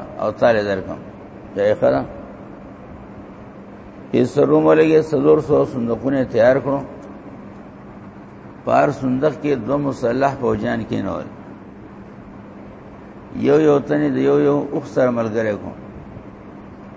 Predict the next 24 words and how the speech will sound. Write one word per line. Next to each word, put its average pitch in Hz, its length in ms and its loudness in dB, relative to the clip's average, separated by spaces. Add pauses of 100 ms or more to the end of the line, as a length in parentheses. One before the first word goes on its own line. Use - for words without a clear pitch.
(1000)
نو 110 380 0 (960)
دا 117 120 6
دولس 143 420 4
سوه 120 260 2
فوج 110 220 0
شو، - 180 -10 (1300)
دو 127 100 0
دو 131 140 2
صندوق 120 360 0
کې 127 80 -6
ناست 151 360 2
وو 165 100 -4 (680)
او 110 360 0
یو 131 240 4
په 120 160 -2
صن-، 113 260 -2 (420)
اوښ 139 100 -2 (100)
پسې 113 200 0
وو 139 200 2
او - 220 2
څلور 123 360 0
سوه 123 200 -2
صندوقونه 104 520 -4
وو۔ 80 60 -6